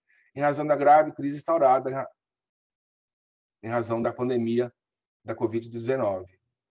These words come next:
tendo em vista a retração da economia e o aumento dos gastos com serviços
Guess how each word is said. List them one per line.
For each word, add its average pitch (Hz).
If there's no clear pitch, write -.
tendo 127
em 123
vista 123
a 110
retração 117
da 113
economia 143
e 160
o 170
aumento 135
dos 147
gastos 120
com 120
serviços 113